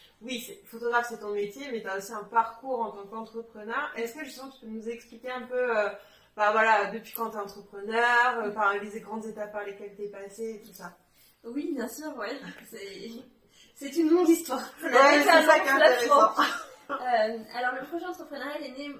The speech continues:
Speaker 2: en deux mille dix-sept en ce qui me concerne.
Speaker 1: Ok.
Speaker 2: Euh, quand j'ai quitté le salariat,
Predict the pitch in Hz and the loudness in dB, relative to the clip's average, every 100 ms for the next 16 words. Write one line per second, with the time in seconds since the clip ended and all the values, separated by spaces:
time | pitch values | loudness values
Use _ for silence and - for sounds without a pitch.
0 | - 226 240 330 294 311 320 - - 240 | -12 -12 -8 -8 -8 -14 -16 -20 -20 -20
1 | - 226 - - 339 233 - - - 214 | -20 -16 -10 -10 -10 -16 -20 -20 -12 -8
2 | 208 208 220 226 226 285 285 262 202 202 | -8 -10 -12 -14 -16 -18 -10 -8 -8 -8
3 | 214 262 285 | -8 -8 -8